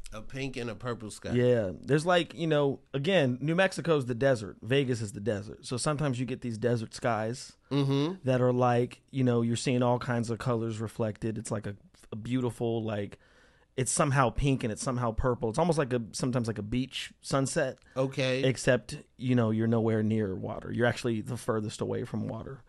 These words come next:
Speaker 2: that you,
Speaker 1: Mm.
Speaker 2: <laughs> 'cause you're in the desert.
Speaker 1: Yeah.
Speaker 2: But when
Speaker 1: Yeah.
Speaker 2: it's, like, all these different, like, you know, fluorescent colors, that's always, like, beautiful to me. Like, "Oh, look what God did." That's what I think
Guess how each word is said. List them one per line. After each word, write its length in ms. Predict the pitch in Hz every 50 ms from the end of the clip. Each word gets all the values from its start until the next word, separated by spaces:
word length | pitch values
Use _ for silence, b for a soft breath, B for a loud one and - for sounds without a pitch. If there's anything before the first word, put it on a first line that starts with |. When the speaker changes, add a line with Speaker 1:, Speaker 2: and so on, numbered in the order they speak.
| b b b b -
Speaker 2:
that 100 | 131 127
you, 100 | 139 147
Speaker 1:
Mm. 200 | 139 123 117 104
Speaker 2:
<laughs> 0 |
'cause 160 | 214 208 -
you're 100 | 131 180
in 160 | 135 131 131
the 80 | 120 113
desert. 440 | 113 117 117 107 107 - - 73 -
Speaker 1:
Yeah. 340 | 120 147 151 156 143 117 85 B B B B -
Speaker 2:
But 120 | 143 139
when 120 | 135 147 147
Speaker 1:
Yeah. 80 | 151
Speaker 2:
it's, 160 | 143 135 -
like, 220 | - 151 139 139 -
all 220 | - 131 139 143 131
these 180 | 143 139 127
different, 440 | 120 143 131 113 - 131 123 107 -
like, 340 | 113 110 107 107 - - -
you 60 | 120
know, 220 | 113 107 104 98 107
fluorescent 560 | - - 113 107 107 104 104 - 117 92 -
colors, 380 | 110 110 98 92 85 80 85 107
that's 180 | 95 87 - -
always, 320 | 95 85 82 76 139 -
like, 320 | - - - - - - - - _ _ _ _ _ _ _ -
beautiful 360 | 117 117 98 90 - - -
to 100 | - -
me. 160 | 101 85 65
Like, 260 | 65 80 - 76 - _ -
"Oh, 340 | 156 156 135 117 113 - - -
look 180 | 180 208 190
what 180 | - 156 127 127
God 320 | 120 135 120 107 110 110
did." 360 | - 127 113 110 - - 69 71
That's 180 | 127 - -
what 80 | 123 113
I 120 | 107 107 -
think 360 | - 117 101 98 - -